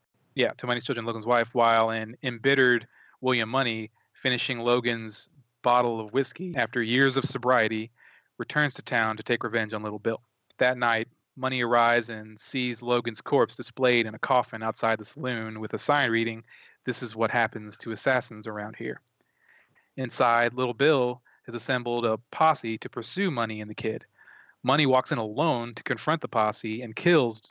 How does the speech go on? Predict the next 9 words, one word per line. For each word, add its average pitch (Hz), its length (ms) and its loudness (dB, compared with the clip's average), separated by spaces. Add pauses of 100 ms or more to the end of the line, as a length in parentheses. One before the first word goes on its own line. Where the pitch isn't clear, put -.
Dubois 123 360 4
first, 110 500 0 (140)
the 131 80 -2
owner 123 340 2
of 110 80 -2
the 113 80 -4
saloon 117 340 -4
and 110 120 -10
brothel. 110 360 2